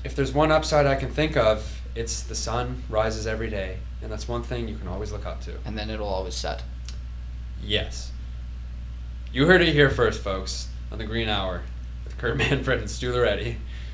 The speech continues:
Speaker 2: A K A?
Speaker 1: The Green Hour, this podcast?
Speaker 2: A K A?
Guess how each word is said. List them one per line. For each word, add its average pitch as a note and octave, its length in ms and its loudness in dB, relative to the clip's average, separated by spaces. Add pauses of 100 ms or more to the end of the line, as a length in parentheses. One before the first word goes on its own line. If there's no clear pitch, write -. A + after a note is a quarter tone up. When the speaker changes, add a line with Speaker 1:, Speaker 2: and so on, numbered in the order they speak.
(140)
Speaker 2:
A A2 120 2
K A#2 200 4
A? A#2 240 6 (1500)
Speaker 1:
The G2+ 80 -6 (260)
Green A2 240 -6
Hour, A2+ 280 0 (280)
this - 160 -6
podcast? D3+ 680 -2 (680)
Speaker 2:
A A2+ 120 8
K C3+ 220 6 (120)
A? - 100 -4